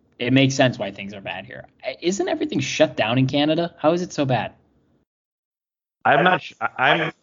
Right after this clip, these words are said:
Speaker 2: I don't know how everyone
Speaker 1: Not to
Speaker 2: gets
Speaker 1: get
Speaker 2: covid.
Speaker 1: political,
Speaker 2: I,
Speaker 1: I, I'm just
Speaker 2: no,
Speaker 1: saying,
Speaker 2: I
Speaker 1: like,
Speaker 2: can't figure
Speaker 1: I,
Speaker 2: this
Speaker 1: you,
Speaker 2: out.
Speaker 1: uh, you walk out on the street and you're like, "Yeah, I get why it's bad."
Speaker 2: We're in a
Speaker 1: There's, like,
Speaker 2: we are in a state right now that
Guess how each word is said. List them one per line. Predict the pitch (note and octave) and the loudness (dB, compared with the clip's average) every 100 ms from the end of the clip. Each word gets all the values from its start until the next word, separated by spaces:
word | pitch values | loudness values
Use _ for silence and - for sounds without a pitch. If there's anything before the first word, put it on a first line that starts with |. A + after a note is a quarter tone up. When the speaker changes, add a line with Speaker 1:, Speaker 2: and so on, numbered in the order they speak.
| _ _ _ _ _ - _ _ - | _ _ _ _ _ -20 _ _ -2
Speaker 2:
I | A#2+ | 2
don't | D3+ C#3+ | 4 2
know | A#2+ A2+ | 0 -2
how | A2 G#2+ | 0 2
everyone | G2+ F#2+ F#2+ | 0 0 4
Speaker 1:
Not | D#3 | 6
to | D#3+ | 4
Speaker 2:
gets | - | -4
Speaker 1:
get | D3 | -6
Speaker 2:
covid. | - | -6
Speaker 1:
political, | D#3+ A#2+ A2 F#2+ | -4 -2 -2 -6
Speaker 2:
I, | G2+ | -10
Speaker 1:
I, | - A2 A#2+ | -6 -4 -2
I'm | A#2+ | -2
just | A#2+ A#2+ A#2 | -4 -4 0
Speaker 2:
no, | |
Speaker 1:
saying, | G2 | 0
Speaker 2:
I | D#2+ A#2+ | 2 0
Speaker 1:
like, | - | 0
Speaker 2:
can't | C#3+ A#2 | -2 -2
figure | A2 A2 | -4 -4
Speaker 1:
I, | |
Speaker 2:
this | - - | -2 -4
Speaker 1:
you, | - | -6
Speaker 2:
out. | E2+ E3+ | -6 -4
Speaker 1:
uh, | D#3 | -2
you | D#3 E3 | 0 4
walk | E3 E3+ | 4 4
out | C#3 | 2
on | B2+ | 0
the | A2 | -4
street | - D3+ A2 | -2 -2 -2
and | |
you're | G#2+ A2 | -6 -4
like, | G#2 G2 | -4 -6
"Yeah, | B2 G#2 F#2 _ - | -4 -6 -6 _ -8
I | A#2 | -6
get | A2+ A2+ | -4 -6
why | G#2+ F#2+ | -6 -10
it's | F2+ | -10
bad." | - - - _ - | -10 -10 -12 _ 2
Speaker 2:
We're | D3 | 6
in | F3 | 6
a | E3+ | 4
Speaker 1:
There's, | - - | 0 -8
like, | G2 - _ - - _ | -10 -12 _ -20 -20 _
Speaker 2:
we | C#3 E3 | -6 0
are | D3+ | 0
in | C3 | 0
a | |
state | G#2+ - - A2 A2+ - | -6 -12 -4 -2 -2 -4
right | B2 F#2 | -6 -4
now | C3 C#3 D3 - _ _ _ _ _ _ _ _ _ _ _ _ - | -4 -4 -6 -12 _ _ _ _ _ _ _ _ _ _ _ _ -4
that | A2 - - | 0 2 0